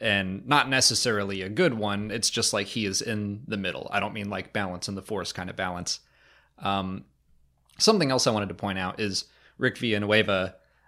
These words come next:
uh, shot me a <laughs> D M and said that it looked like all of the artifacts, or a lot of them, in his antiquity shop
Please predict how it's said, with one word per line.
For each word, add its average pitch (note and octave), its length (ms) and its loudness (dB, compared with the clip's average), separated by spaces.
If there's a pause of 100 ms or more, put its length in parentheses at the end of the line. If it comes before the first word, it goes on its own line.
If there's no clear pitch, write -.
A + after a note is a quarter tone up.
(120)
uh, F#2+ 260 0
shot F#2 260 0
me G2 120 -4
a F#2+ 40 -4
<laughs> F2+ 80 -6
D G#2 140 0
M A2+ 180 0
and G2+ 160 -2
said G2+ 340 0
that G2+ 280 -4 (720)
it C3+ 180 -2
looked E3 360 2
like D#3 380 0
all A2+ 300 6
of G#2 220 -2
the G#2 320 -2
artifacts, G#2 800 0 (180)
or B2 120 2
a A2+ 60 6
lot A2+ 260 6
of G2+ 140 -2
them, F#2+ 240 -2
in G#2 240 -2
his F#2+ 520 -2
antiquity G#2 460 -4
shop F#2 440 -4